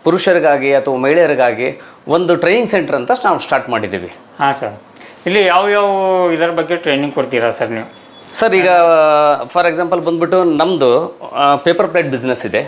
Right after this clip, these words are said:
Speaker 1: ಪೇಪರ್
Speaker 2: ಹಾ,
Speaker 1: ಪ್ಲೇಟ್
Speaker 2: ಸರ್.
Speaker 1: ಮೆಷಿನ್ ನಾವು ತಯಾರು ಮಾಡ್ತೀವಿ.
Speaker 2: ಹಾ, ಸರ್.
Speaker 1: ಫ್ಲ್-, ಆ, ಫ್ಲೋರ್ ಮೆಷಿನ್ ತಯಾರು ಮಾಡ್ತೀವಿ, ಫ್ಲೋರಿಂಗ್ ಮೆಷಿನ್ನು.
Speaker 2: ಹಾ, ಸರ್.
Speaker 1: ಆಮೇಲೆ ಆಯಿಲ್ ಎಕ್ಸ್ಟ್ರಾಕ್ಟ್ ಮೆಷಿನ್ ತಯಾರು ಮಾಡ್ತೀವಿ.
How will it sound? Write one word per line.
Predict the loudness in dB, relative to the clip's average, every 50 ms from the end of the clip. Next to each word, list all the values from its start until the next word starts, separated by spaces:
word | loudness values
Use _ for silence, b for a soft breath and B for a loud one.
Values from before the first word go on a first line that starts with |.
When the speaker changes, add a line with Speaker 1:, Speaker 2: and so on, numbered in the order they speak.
| -8 -14 -14 -4 -2
Speaker 1:
ಪೇಪರ್ | -2 0 0
Speaker 2:
ಹಾ, | 0 0
Speaker 1:
ಪ್ಲೇಟ್ | 0 0 0
Speaker 2:
ಸರ್. | -2
Speaker 1:
ಮೆಷಿನ್ | -2 -4 -4 -4 -2 0
ನಾವು | 0 0 0 2
ತಯಾರು | 0 0 2 0
ಮಾಡ್ತೀವಿ. | -2 -4 -4 -4 -4 -2 -2 -2 -2 -4 B B B B -4
Speaker 2:
ಹಾ, | -4 -2 -2
ಸರ್. | -2 0 0
Speaker 1:
ಫ್ಲ್-, | 0 -2 -2 -4 -2
ಆ, | 0 0 0
ಫ್ಲೋರ್ | 2 2 2 2 2 2
ಮೆಷಿನ್ | -2 -2 -2 -2 -2 0 2
ತಯಾರು | 2 2 2 0 0
ಮಾಡ್ತೀವಿ, | -4 -6 -6 -6 -6 -6 -6
ಫ್ಲೋರಿಂಗ್ | -2 0 2 2 2 2 0 0
ಮೆಷಿನ್ನು. | -2 -4 -4 -4 -2 -4 -4 -6 -8 -16 -20 -20 -10 -6
Speaker 2:
ಹಾ, | -2 -2
ಸರ್. | 0 0
Speaker 1:
ಆಮೇಲೆ | 2 0 2 2
ಆಯಿಲ್ | 2 2 2 0
ಎಕ್ಸ್ಟ್ರಾಕ್ಟ್ | -2 -2 -2 -4 -4 -4
ಮೆಷಿನ್ | -6 -6 -6 -6 -6 -2
ತಯಾರು | -2 -2 -2 -2
ಮಾಡ್ತೀವಿ. | -2 -4 -4 -4 -6 -4 -4 -4 -4 -4